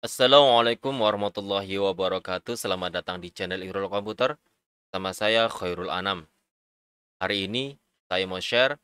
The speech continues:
ke teman-teman semua cara menjadi dokter laptop melalui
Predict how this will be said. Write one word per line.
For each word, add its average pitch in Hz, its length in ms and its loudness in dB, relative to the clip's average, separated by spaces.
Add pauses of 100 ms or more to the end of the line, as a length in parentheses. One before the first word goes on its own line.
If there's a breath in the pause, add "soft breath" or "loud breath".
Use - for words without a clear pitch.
ke - 160 -16
teman-teman 95 400 -8
semua 98 480 -4 (560)
cara 120 400 4 (240)
menjadi 95 320 -4
dokter 98 320 -2
laptop 98 400 2 (160)
melalui 98 640 -4